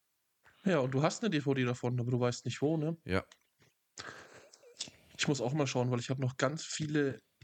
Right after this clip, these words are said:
Speaker 1: ungeöffnete D V Ds bei mir liegen. Die sind
Speaker 2: Hä?
Speaker 1: noch o-, original verpackt. Und da könnte auch sein, dass der noch dabei ist, weil ich glaube, mir den irgendwann mal bestellt zu haben.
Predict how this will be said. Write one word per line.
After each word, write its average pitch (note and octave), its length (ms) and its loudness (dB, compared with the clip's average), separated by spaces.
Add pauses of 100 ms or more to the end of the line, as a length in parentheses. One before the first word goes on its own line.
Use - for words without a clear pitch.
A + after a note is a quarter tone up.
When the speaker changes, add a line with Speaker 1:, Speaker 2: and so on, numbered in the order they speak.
(160)
Speaker 1:
ungeöffnete C3+ 720 0
D C3 140 0
V B2+ 180 0
Ds B2+ 240 -4
bei B2+ 140 0
mir C3 120 2
liegen. C3+ 300 -4 (300)
Die C3 80 2
sind C3 140 0
Speaker 2:
Hä? C#3 160 2
Speaker 1:
noch - 40 -10
o-, - 220 -4
original B2+ 420 2
verpackt. D3 480 -2 (880)
Und C3 160 4
da B2 60 2
könnte C3+ 340 0
auch A#2+ 120 -4
sein, B2 260 0
dass C3 120 -4
der B2+ 140 0
noch B2 120 -2
dabei A#2 300 0
ist, B2+ 160 -2
weil B2 80 0
ich - 160 -6 (120)
glaube, C3 520 0
mir C3+ 160 -2
den B2+ 140 -2
irgendwann A#2+ 340 -2
mal A#2+ 140 2
bestellt A#2 360 -2
zu A#2+ 140 -2
haben. A#2+ 260 -2